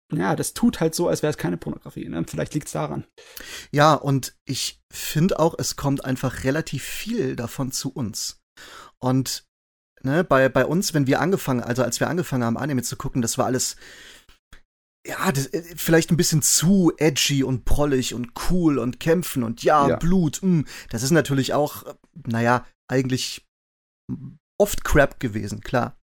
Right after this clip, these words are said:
Speaker 1: Ja.
Speaker 2: Aber, ähm, wenn man das so kennengelernt hat, einfach so ein Action oder, äh, mal auch was Ruhiges. Ich mein, Akira hat ja auch jetzt nicht so viel Action oder Ghost in the Shell hat nicht so viel Action.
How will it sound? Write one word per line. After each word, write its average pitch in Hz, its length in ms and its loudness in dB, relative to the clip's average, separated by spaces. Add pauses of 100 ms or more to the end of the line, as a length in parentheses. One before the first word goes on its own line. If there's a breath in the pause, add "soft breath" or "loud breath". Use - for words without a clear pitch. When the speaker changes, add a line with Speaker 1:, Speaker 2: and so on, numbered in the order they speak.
(120)
Speaker 1:
Ja. 160 160 4 (440 loud breath)
Speaker 2:
Aber, 143 440 6
ähm, 135 580 0 (680)
wenn 139 160 4
man 143 260 4
das 139 240 0
so 135 240 0
kennengelernt 143 760 2
hat, 107 160 -6
einfach 127 360 0
so - 160 -2
ein 123 520 -4
Action 135 640 0
oder, 113 440 -2 (460 loud breath)
äh, 143 60 -12 (180)
mal 127 220 2
auch 143 160 0
was 127 180 0
Ruhiges. 139 400 2
Ich 123 140 -4
mein, 127 120 0
Akira 131 420 0
hat 123 120 -2
ja 131 80 0
auch 139 140 -2
jetzt 135 160 -4
nicht 120 120 -4
so 131 120 -4
viel 113 180 -6
Action 110 380 -4
oder 117 300 0 (360 loud breath)
Ghost 131 260 2
in 135 120 0
the 123 80 4
Shell 139 300 2
hat 135 140 0
nicht 131 160 -2
so 135 220 0
viel 139 160 -2
Action. 135 480 -4